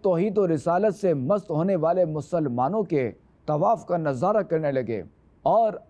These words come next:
आपस में कहने लगे कि ये मुसलमान भला क्या तवाफ़ करेंगे, इनको तो भूख और मदीने के बुखार ने कुचल कर रख दिया है।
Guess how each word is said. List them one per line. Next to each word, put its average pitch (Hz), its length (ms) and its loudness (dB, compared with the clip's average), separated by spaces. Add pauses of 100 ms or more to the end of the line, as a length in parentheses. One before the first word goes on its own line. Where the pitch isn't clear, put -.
(120)
आपस 165 420 -2
में 180 120 -2
कहने 214 300 0
लगे 120 280 -2 (380)
कि 147 140 -2
ये 151 200 2
मुसलमान 151 720 -2
भला 156 280 0
क्या 247 280 0
तवाफ़ 175 340 0
करेंगे, 127 400 -2 (400)
इनको 220 340 2
तो 196 140 2
भूख 165 480 -2 (100)
और 190 220 2
मदीने 190 420 -2
के 196 100 0
बुखार 165 380 0
ने 185 140 0
कुचल 233 340 -2
कर 190 160 2
रख 165 220 0
दिया 127 220 0
है। 90 240 -6